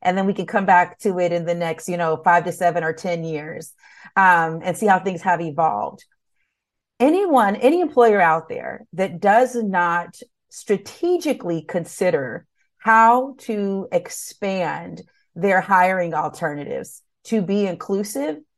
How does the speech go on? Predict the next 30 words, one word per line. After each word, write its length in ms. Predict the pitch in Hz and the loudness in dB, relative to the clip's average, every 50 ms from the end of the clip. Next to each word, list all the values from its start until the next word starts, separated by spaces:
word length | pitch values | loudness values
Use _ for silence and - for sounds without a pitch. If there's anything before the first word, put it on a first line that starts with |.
| _ _ _ _ _ _ _ _ | _ _ _ _ _ _ _ _
is 220 | 208 214 196 185 | 6 6 6 4
literally 720 | 220 226 233 233 233 240 262 262 254 247 233 233 226 226 | -2 2 6 6 8 8 8 6 4 4 2 0 -2 -2
working 540 | 220 180 208 202 202 202 202 - 202 196 190 - | -2 -2 -4 -4 -4 -4 -6 -6 -6 -6 -4 -2
against 560 | 180 180 170 151 180 185 180 180 180 - - - | -2 -2 -2 -2 -4 -4 -2 -4 -4 -8 -14 -16
their 320 | - 170 175 170 170 170 - | -4 0 2 2 2 2 2
own 320 | 170 170 165 165 165 165 | 2 2 2 0 -2 -2
goals 400 | 147 160 156 151 151 156 156 147 - | 0 0 0 0 0 -4 -6 -6 -6
and 200 | 165 156 151 135 | -6 -6 -4 -6
desires. 460 | 156 143 156 156 - 143 156 160 - | -6 -2 -2 -2 0 0 -2 2 2
Let's 200 | 214 226 226 - | 2 2 2 0
remove 320 | 294 254 262 269 254 190 | -2 0 0 0 0 -2
the 80 | 185 180 | -4 -4
charitable 460 | - - 202 196 185 170 165 160 139 | -2 -2 0 2 2 0 -2 -4 -8
piece 340 | 135 - - 131 117 - - | -10 -10 -12 -12 -12 -10 -10
because 340 | - 160 - - 175 170 - - - _ - - | -10 -6 -2 0 0 0 -2 -10 -20 _ -16 0
that, 360 | 160 214 208 226 247 247 185 | 4 4 6 6 4 2 2
that's 240 | 190 202 233 226 269 | 2 2 2 4 2
actually 360 | 240 233 226 - 202 180 185 | 0 0 0 -4 -10 -10 -8
not 260 | 180 175 170 180 170 | -4 0 0 0 0
important 580 | 160 156 156 - - 175 160 165 - 147 139 135 | -2 -6 -8 -2 2 2 2 2 -2 -8 -10 -10
here. 460 | 139 143 139 139 - - - - - _ _ _ _ _ _ _ _ | -10 -10 -12 -12 -12 -14 -14 -16 -20 _ _ _ _ _ _ _ _
We're 160 | 180 208 240 | 4 4 4
talking 380 | 233 247 240 233 226 226 196 202 | 6 6 4 4 4 2 2 0
about 340 | 185 180 180 170 170 170 - - _ - | 2 4 4 4 4 2 0 -4 _ -2
a 180 | 170 170 165 | 0 0 0
strategic 680 | 165 - - - 175 175 - - 233 220 208 - 220 196 208 180 151 | -2 -8 -10 -10 -10 -10 -6 -4 -4 -4 0 0 -2 -2 -2 -6 -8
business 540 | 160 185 196 196 196 - 185 180 175 - - | -4 -4 -4 -4 -4 -6 -8 -8 -8 -8 -8
decision 580 | 160 165 160 - - 165 165 170 202 190 180 | -8 -8 -8 -6 -6 -6 -6 -4 -6 -6 0
that 220 | 165 165 - - 147 | 0 0 0 0 -2
delivers 560 | 160 156 151 160 170 170 160 180 185 175 | -2 -2 0 2 0 0 0 -2 -6 -8